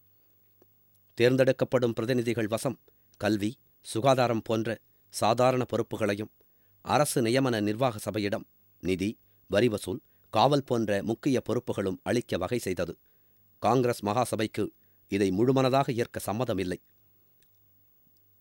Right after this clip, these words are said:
ஆனாலும் காந்தி இதை ஆதரித்தார். தீர்மானம் திருத்தங்களுடன் நிறைவேற அவரே காரணம். ஆனால் காந்தியே இந்த திட்டப்படி நடைபெறும் தேர்தலை புறக்கணிக்க குரல் கொடுக்க நேரிட்டது.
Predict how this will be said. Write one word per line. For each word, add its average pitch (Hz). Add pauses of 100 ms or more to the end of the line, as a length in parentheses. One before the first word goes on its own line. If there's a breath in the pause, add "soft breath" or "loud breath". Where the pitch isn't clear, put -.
(1000)
ஆனாலும் 123 (340)
காந்தி 120
இதை 90
ஆதரித்தார். 95 (540 soft breath)
தீர்மானம் 127
திருத்தங்களுடன் 113
நிறைவேற 107 (140)
அவரே 98
காரணம். 87 (640 soft breath)
ஆனால் 107 (380 soft breath)
காந்தியே 143
இந்த 120
திட்டப்படி 120
நடைபெறும் 107
தேர்தலை 120
புறக்கணிக்க -
குரல் 123
கொடுக்க 107
நேரிட்டது. 92